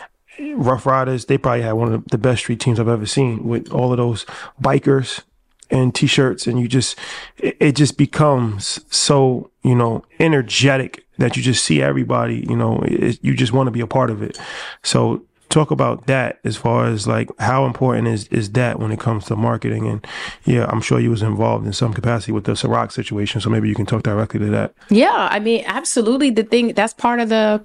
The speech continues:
Speaker 2: that's part of that, um, credibility factor that I was talking about, right? And so figuring out ways to have other people speaking about your brand or thing on your behalf,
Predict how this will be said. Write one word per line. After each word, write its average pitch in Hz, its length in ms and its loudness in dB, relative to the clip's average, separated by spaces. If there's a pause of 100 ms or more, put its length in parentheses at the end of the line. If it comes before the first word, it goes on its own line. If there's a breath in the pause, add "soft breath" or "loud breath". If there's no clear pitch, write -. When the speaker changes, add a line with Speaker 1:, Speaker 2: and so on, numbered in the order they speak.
(1600 loud breath)
Speaker 2:
that's 220 180 2
part 226 240 2
of 214 80 0
that, 190 280 0
um, 160 600 -2 (960)
credibility 196 600 2
factor 143 380 -4
that 143 120 0
I 139 80 0
was 143 140 -4
talking 139 300 -2
about, 131 260 -2
right? 147 340 0
And 151 120 0
so 151 260 0
figuring 180 540 0
out 156 180 0
ways 160 300 2
to 170 140 0
have 156 340 -2
other 170 260 0
people 190 680 -2 (1080)
speaking 180 600 -2
about 151 360 -2
your 160 120 0
brand 151 380 0
or 151 80 0
thing 156 300 -2
on 147 180 2
your 147 140 2
behalf, 147 720 -4